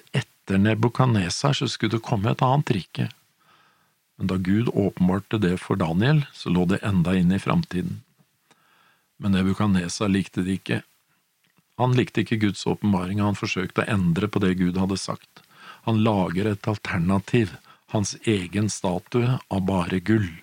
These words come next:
Og her i kapittel syv får vi samme historien.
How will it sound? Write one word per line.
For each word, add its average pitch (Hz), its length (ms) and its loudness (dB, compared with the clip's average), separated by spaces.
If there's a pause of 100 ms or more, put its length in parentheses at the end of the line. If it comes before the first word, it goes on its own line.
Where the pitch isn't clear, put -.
(1160)
Og 98 140 -4
her 92 180 2
i 98 80 0
kapittel 95 400 0
syv 123 400 2
får 87 240 2
vi 104 80 2
samme 90 400 2
historien. 98 560 -2